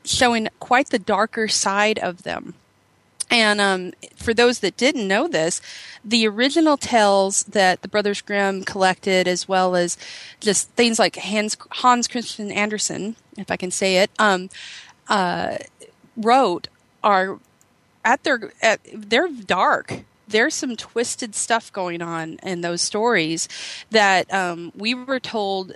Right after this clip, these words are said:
were children's stories, but really they weren't. And, um, you know, growing up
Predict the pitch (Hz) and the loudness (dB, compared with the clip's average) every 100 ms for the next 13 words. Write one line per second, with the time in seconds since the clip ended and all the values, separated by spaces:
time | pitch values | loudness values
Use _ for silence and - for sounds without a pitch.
0 | - 202 185 175 - 262 285 269 226 - | -14 -6 -2 -2 0 0 2 -2 -2 -4
1 | 180 175 175 - 240 403 403 262 196 202 | -4 -4 -6 -8 0 4 4 4 2 0
2 | 226 - - - - - - - _ 226 | 0 -2 -8 -18 -20 -20 -20 -20 _ 2
3 | 226 214 208 202 190 190 - _ _ 233 | 4 4 2 0 0 -4 -12 _ _ 0
4 | 185 190 196 240 254 233 226 | 0 0 2 2 4 4 2